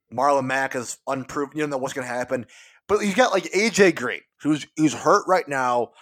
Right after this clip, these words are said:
The Bengals will be bad, but he's such a good player that y-, you don't know what, you know, he's gonna look like. He could be a great player. And also, like, Mike Evans,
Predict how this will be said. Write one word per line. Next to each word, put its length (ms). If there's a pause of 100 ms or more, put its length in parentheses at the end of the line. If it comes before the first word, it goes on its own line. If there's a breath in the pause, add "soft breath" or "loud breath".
(300 soft breath)
The 80
Bengals 480
will 60
be 100
bad, 520
but 100
he's 400
such 260
a 60
good 320
player 540
that 280 (420)
y-, 160
you 140
don't 160
know 180
what, 400 (520)
you 120
know, 280 (420)
he's 140
gonna 180
look 220
like. 180
He 100
could 120
be 120
a 60
great 300
player. 380 (340 loud breath)
And 80
also, 240
like, 240
Mike 240
Evans, 600